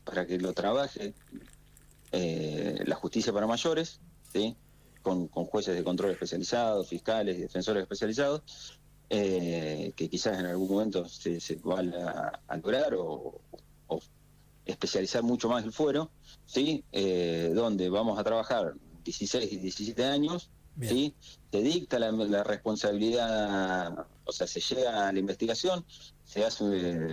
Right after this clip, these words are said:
Speaker 1: la, la acusación, ¿sí? Pasa ya a los jueces de juicio, que antes tampoco tenían esta competencia, ¿sí?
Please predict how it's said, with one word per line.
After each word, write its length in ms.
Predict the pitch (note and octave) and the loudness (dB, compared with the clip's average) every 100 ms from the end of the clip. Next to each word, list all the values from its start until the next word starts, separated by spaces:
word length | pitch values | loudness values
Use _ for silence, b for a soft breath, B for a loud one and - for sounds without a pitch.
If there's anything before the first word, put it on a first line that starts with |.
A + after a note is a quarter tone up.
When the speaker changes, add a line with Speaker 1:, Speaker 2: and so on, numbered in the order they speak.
| D#2 D2+ D#2+ | 0 0 0
Speaker 1:
la, 140 | E2 D#2+ | 0 -2
la 120 | - | -2
acusación, 680 | - F3+ G2+ - F3+ F3 D#3 | -4 -2 -2 0 2 2 -2
¿sí? 260 | - A2 A#2 - | -4 -2 -2 0
Pasa 320 | C3 - - | -2 -2 -6
ya 180 | - A#2+ | -2 -2
a 40 | |
los 140 | G2+ - | -2 -2
jueces 400 | - - G2 F#2 | -2 0 -2 -4
de 180 | - F2+ | -2 -2
juicio, 380 | - - - B2+ | 2 2 0 -2
que 80 | G#2 | -2
antes 240 | G#2+ G2 - | -2 -4 -4
tampoco 460 | F2+ F#2+ C#3+ A#2 | -4 0 0 0
tenían 220 | F#2+ A2 | -2 -2
esta 180 | G#2 G#2 | -2 0
competencia, 640 | G#2+ A2+ B2+ D3 C3+ D#3+ E3 B B - - | -2 -2 0 0 0 -4 -6 B B -20 -20
¿sí? 340 | - C3+ D3+ | -4 0 0